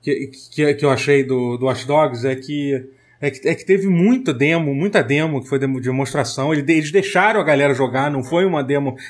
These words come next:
hands-off. Então, assim, o pessoal tava, tava jogando, assim, sabe? Todo mundo que jogou falou, "Cara, o sistema de recrutar N P C é incrível, funciona mesmo." Assim, obviamente, ele funciona, né, é, nesse modelo de demo, que você joga.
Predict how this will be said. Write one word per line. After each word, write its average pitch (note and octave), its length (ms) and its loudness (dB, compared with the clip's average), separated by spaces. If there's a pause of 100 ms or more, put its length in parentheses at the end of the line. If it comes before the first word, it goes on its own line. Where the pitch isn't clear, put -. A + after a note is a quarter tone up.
hands-off. C#3+ 680 0
Então, D3+ 160 -2
assim, C#3+ 200 -4
o C3 40 -6
pessoal D3 320 -4
tava, F3 500 0 (360)
tava E3+ 200 4
jogando, C#3+ 540 0
assim, C#3 260 -6
sabe? C3 280 -4
Todo A#3+ 280 0
mundo G3+ 220 0
que G3+ 80 -8
jogou D#3+ 320 -2
falou, E3+ 220 -4
"Cara, D3 240 0
o B2 40 -2
sistema D#3+ 380 -6
de D3 140 -4
recrutar D3 680 -2 (220)
N C#3+ 160 -2
P D3 160 0
C C#3+ 200 -2
é - 20 0
incrível, D#3+ 420 -2
funciona D3+ 540 -4
mesmo." C#3+ 420 -2
Assim, A#2 160 -8
obviamente, D#3+ 840 -2 (360)
ele C#3 100 -4
funciona, D#3+ 640 0
né, C#3 580 0
é, - 20 -2
nesse C3+ 300 -2
modelo C#3+ 300 2
de E3+ 100 -8
demo, E3 240 0
que A#2+ 60 -12
você C#3 200 -6
joga. C3 540 -2